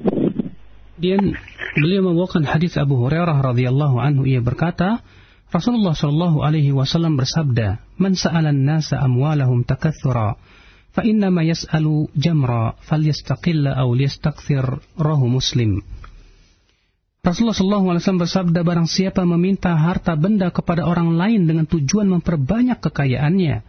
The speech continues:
maka sebenarnya dia meminta bara api. Oleh karena itu terserah padanya,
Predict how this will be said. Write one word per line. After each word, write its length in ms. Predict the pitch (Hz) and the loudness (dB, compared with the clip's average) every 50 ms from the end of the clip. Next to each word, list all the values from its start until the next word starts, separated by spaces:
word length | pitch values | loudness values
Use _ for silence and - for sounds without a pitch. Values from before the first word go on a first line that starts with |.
| - - - - - _ _ - | -20 -20 -20 -20 -20 _ _ -6
maka 140 | 143 - 143 - | -4 -2 -2 -2
sebenarnya 560 | - 143 127 131 131 139 143 143 147 131 120 | 0 0 0 0 0 0 0 0 0 0 0
dia 240 | 120 139 147 143 139 | 0 0 0 0 0
meminta 400 | 131 127 131 139 143 - 131 117 | 2 2 0 0 0 0 -2 0
bara 320 | 110 110 104 104 120 127 | 0 0 -2 0 -2 -2
api. 320 | 131 - 127 110 95 98 - - _ _ - _ - _ _ _ | -2 0 -2 -2 -2 -4 -6 -16 _ _ -20 _ -20 _ _ _
Oleh 160 | - 165 156 | -2 -2 -2
karena 320 | 143 - 147 139 139 127 127 | 0 0 0 0 0 2 0
itu 320 | 135 - - 151 147 - | 0 0 0 -2 -2 0
terserah 480 | - 131 - - 147 143 127 110 - - | -2 -2 -2 0 -2 -2 -2 -4 -2 -2
padanya, 560 | 117 113 123 127 127 120 113 107 117 135 | -2 0 2 2 2 2 2 0 -2 -4